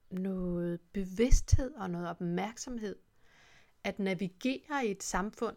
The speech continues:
som er så, øh, maskulint drevet, og ikke fordi det er maskulint drevet af mænd,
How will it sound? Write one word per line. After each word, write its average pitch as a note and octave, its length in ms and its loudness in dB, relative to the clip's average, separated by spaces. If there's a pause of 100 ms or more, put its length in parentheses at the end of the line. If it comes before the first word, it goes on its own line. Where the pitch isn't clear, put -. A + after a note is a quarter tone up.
som - 260 -8
er G3+ 180 -2
så, A#3+ 300 6 (400)
øh, F#3 400 -6
maskulint G#3 580 -2
drevet, F#3+ 360 0
og - 280 -4
ikke A#3+ 320 0
fordi A3 300 -6
det G#3 120 -2
er G3 60 -6
maskulint F#3+ 480 -6
drevet F#3+ 280 -4
af G#3 80 -8
mænd, G3+ 320 -4